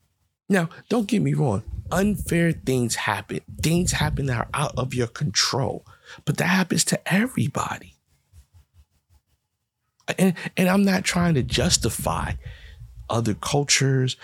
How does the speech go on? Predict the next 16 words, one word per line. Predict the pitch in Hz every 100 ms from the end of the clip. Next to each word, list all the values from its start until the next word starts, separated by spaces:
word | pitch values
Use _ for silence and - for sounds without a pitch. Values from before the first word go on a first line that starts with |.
| -
or | - 104
say | - 113 113 - - -
they, | 110 117
no. | - 180 123 - _
But | 117 123
what | 123 127
I'm | 110
saying | - 170 190 160 -
is | 95 87 - - - -
that | 113 - - - -
if | 127 120
we | 117 185 208 202 - -
avoided | 131 113 104 117 165 175 151 117
going | 117 139 131
to | 120
jail, | 101 107 117 127 87 -